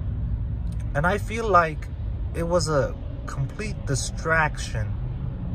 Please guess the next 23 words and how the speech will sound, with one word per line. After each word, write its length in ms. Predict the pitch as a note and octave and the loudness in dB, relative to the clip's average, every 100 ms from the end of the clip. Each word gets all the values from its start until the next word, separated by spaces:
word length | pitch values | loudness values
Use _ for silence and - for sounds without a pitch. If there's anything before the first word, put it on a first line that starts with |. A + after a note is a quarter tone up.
| - - - - - - - - - - - - | -4 -4 -4 -4 -4 -4 -2 -2 -2 -4 -4 -4
so 200 | - D#3 | 0 4
that 220 | D#3+ B2+ | 4 6
they 140 | E3 | 4
could 200 | - D3+ | 2 -2
get 220 | C#3+ D3+ | 0 0
to 100 | - | 0
certain 460 | C3 - C#3 B2 A#2+ - - | -2 -2 -2 0 -2 0 4
files. 560 | B2 G#2 E2+ - - | 6 6 0 -4 -4
Because 320 | - A2 C#3 | -4 -2 0
if 120 | C#3+ - | -2 -4
you 320 | G#3+ A3 G3 - - - - | -4 -4 -6 -6 -6 -4 2
modify 760 | C3+ F3+ G3 - E3+ D#3+ D3 | 8 10 8 4 6 6 6
certain 540 | B2+ - E3+ C#3+ D3 C3+ | -2 0 0 0 -2 -2
files, 800 | - E3 D3+ C3+ G#2+ G#2+ G#2+ - - - - | 0 8 8 8 4 -2 -4 -6 -6 -6 -4
you 140 | E3+ | -2
can 240 | G3+ D#3 C3+ | 2 2 4
literally 440 | E3+ F3+ E3+ C#3+ | 4 2 2 0
change 580 | - - E3 E3 D3+ - | 0 0 2 2 2 2
the 140 | C3+ | 0
trajectory 1000 | B2+ - - - D3+ - C3+ C3+ C3 C3 - - - - - - - - - - | 0 -2 0 2 2 2 0 0 0 0 -2 -4 -4 -2 -4 -4 -2 -2 -2 2
of 160 | C#3+ | 4
a 60 | C3 | 4
country. 580 | - - D#3+ - - | 0 2 2 0 -2